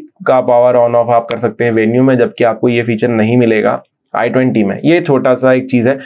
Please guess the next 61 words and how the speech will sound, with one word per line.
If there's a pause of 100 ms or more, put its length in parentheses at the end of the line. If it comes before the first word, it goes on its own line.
(140)
जो
कि
आप
अगर
प्रीमियम
हैचबैक
लेने
जाएंगे
तो
बहुत
कम
कार्स
में, (480)
Altroz
में
भी
आप (200)
Aira
मिलता
है,
but (200)
एसी
on
off
करने
का
feature
नहीं
मिलता
है। (340)
जियो
fence
करने
का,
यानी
कि
आपकी
गाड़ी
को
एक
particular
area
में
आप
रखना
चाहते
हैं,
अगर
उससे
बाहर
जाए
तो
आपको
notification
आए,
ऐसा
आप
fencing
करना
चाहते
हैं